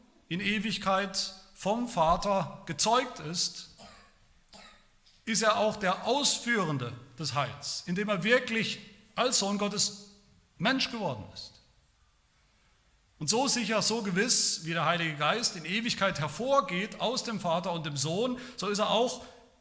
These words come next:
gekommen, gesandt worden, als Siegel und als Pfand und als Vollender unseres Heils.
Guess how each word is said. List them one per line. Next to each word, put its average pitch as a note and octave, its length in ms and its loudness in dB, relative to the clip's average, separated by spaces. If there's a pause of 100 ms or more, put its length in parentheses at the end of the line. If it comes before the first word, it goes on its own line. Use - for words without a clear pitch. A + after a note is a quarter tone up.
(600)
gekommen, G#3+ 420 2
gesandt A#3+ 540 4
worden, D3+ 560 -4 (1500)
als C#3+ 220 -6
Siegel E3+ 300 -8
und C3 100 -8
als A#2+ 160 -12
Pfand C#3 560 -8 (540)
und C3+ 100 -10
als C3 140 -10
Vollender C#3 520 -4 (760)
unseres A#2 320 -10
Heils. - 500 -16